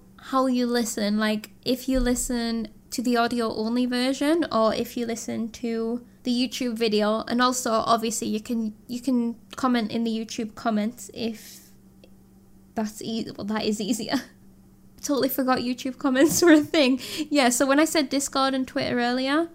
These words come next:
YouTube comments is probably easier. <laughs> But yeah, um, I think that is it for April.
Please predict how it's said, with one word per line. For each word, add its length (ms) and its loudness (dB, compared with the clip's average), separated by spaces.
YouTube 340 2
comments 420 4
is 100 -6
probably 340 -4
easier. 640 -2
<laughs> 60 -2
But 160 4
yeah, 280 2
um, 260 4
I 140 2
think 320 0
that 180 4
is 160 0
it 420 0
for 220 -6
April. 720 0